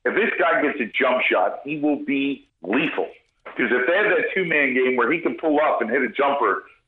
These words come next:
from seventeen foot away when, you know, pretty much the defense is collapsing on Joel Embiid, it'll be scary.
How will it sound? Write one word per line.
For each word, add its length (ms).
from 240
seventeen 560
foot 160
away 380
when, 220
you 80
know, 120
pretty 200
much 140
the 160
defense 440
is 80
collapsing 500
on 140
Joel 480
Embiid, 160
it'll 180
be 260
scary. 320